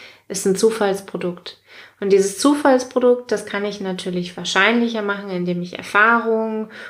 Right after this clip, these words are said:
und Rahmenbedingungen und so weiter und so fort. Und dann bin ich bei dem nächsten Rattenschwanz an Aufwand,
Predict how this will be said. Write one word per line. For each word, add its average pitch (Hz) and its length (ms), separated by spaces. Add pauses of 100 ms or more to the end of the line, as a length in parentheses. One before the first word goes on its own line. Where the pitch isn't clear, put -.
(100)
und 170 140
Rahmenbedingungen 202 1040
und 180 140
so 180 120
weiter 180 320
und 175 140
so 180 60
fort. 175 300
Und 180 220
dann 190 220
bin 196 100
ich 196 180
bei 185 100
dem 185 160
nächsten 247 340
Rattenschwanz 180 680
an 175 220
Aufwand, 185 760